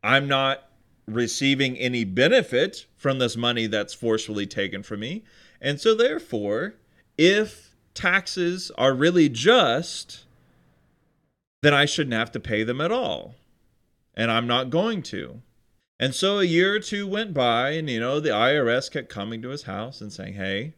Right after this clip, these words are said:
you owe us." They kept sending him letters and such. And he s-, and eventually he just said, "No, I'm not, I'm not paying for it. Make me."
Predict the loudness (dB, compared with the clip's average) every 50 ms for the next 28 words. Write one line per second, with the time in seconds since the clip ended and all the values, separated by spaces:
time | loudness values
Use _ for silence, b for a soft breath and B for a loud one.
0 | _ _ _ _ -4 -2 2 4 6 6 6 6 4 2 2 0 -6 -14 -18 -20
1 | -20 _ _ _ _ _ _ -12 -6 -4 -4 -4 -4 -6 -6 -6 -6 -4 -6 -6
2 | -6 -2 0 0 2 2 0 -2 -4 -8 -10 -14 -12 -10 -8 -8 -8 -10 -14 -20
3 | -18 -12 -8 -8 -8 -8 -10 -14 -12 -6 -4 -2 -2 -2 -2 -2 -2 -2 -2 -4
4 | -6 -6 -6 -6 -6 -6 -8 -10 -10 -8 -8 -8 -6 -6 -4 -2 -2 -2 -2 -2
5 | -4 -6 -6 -4 -4 -4 -4 -4 -4 -6 -6 -6 -6 -6 -6 -8 -8 -4 -2 0
6 | 0 0 -2 -6 -8 -6 -6 -6 -6 -8 -10 -16 -20 _ _ _ _ _ _ _
7 | _ _ _ _ _ _ _ _ -8 -4 2 6 6 6 6 4 0 -6 -8 -8
8 | -10 -12 -16 -20 -20